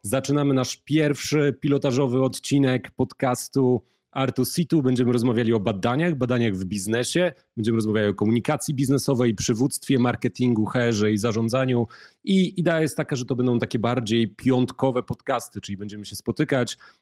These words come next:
zastanawiać, co takiego ciekawego wyciągnęliśmy z ostatnich dwóch tygodni, z tego, o czym czytamy, o czym słuchamy, z naszych szkoleń, z tego, co projektujemy. I będziemy sobie o tym rozmawiać, podsumowywać, uczyć się od siebie nawzajem.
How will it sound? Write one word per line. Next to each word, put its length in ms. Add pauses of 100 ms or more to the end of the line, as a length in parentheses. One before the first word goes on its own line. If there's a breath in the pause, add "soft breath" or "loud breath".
zastanawiać, 680
co 140
takiego 320
ciekawego 600
wyciągnęliśmy 760
z 40
ostatnich 420
dwóch 240
tygodni, 480
z 80
tego, 260
o 60
czym 300
czytamy, 540
o 80
czym 200
słuchamy, 560 (280 soft breath)
z 100
naszych 320
szkoleń, 460
z 60
tego, 180
co 120
projektujemy. 720 (340 soft breath)
I 120
będziemy 340
sobie 260
o 40
tym 180
rozmawiać, 640
podsumowywać, 960
uczyć 340
się 160
od 100
siebie 180
nawzajem. 580